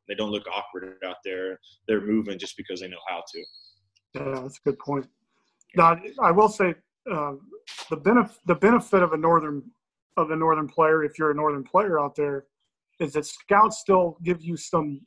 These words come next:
Speaker 2: projection.
Speaker 1: Mm-hmm.
Speaker 2: Uh, the southern player, uh, just from talking to some scouts that I know, the southern player better be re-, ready to go.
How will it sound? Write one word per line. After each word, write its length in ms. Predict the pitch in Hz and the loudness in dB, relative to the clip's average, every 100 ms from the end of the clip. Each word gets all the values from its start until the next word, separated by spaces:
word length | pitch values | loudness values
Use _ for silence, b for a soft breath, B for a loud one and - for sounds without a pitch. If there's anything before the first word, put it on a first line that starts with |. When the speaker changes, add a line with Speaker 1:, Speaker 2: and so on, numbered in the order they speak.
| - | -10
Speaker 2:
projection. 580 | 147 170 208 - 190 190 _ _ _ _ _ 135 | -4 0 -2 -4 -14 -14 _ _ _ _ _ -14
Speaker 1:
Mm-hmm. 160 | 120 131 _ 135 | -10 -12 _ -4
Speaker 2:
Uh, 200 | 139 135 | -2 -2
the 100 | 143 | -4
southern 360 | 139 180 175 165 | 4 6 6 6
player, 420 | 170 208 190 165 - | 4 4 4 -4 -8
uh, 80 | 208 | -8
just 200 | 190 175 | -8 -8
from 80 | 185 | -4
talking 260 | 170 170 160 | 2 2 2
to 60 | 151 | -8
some 220 | - 151 | -8 -10
scouts 360 | - 170 156 160 | -2 2 2 2
that 80 | |
I 140 | 151 208 | -2 -2
know, 360 | 185 165 151 175 | -4 -4 -8 -8
the 80 | 165 | -10
southern 380 | 151 170 160 143 | -4 -2 -2 -4
player 280 | 175 220 180 | -4 -4 -2
better 200 | 156 147 | -4 -4
be 140 | 147 | -6
re-, 140 | 143 147 _ _ _ - | -10 -12 _ _ _ 2
ready 180 | 156 147 | 2 2
to 80 | 139 | 0
go. 320 | 170 240 | 0 0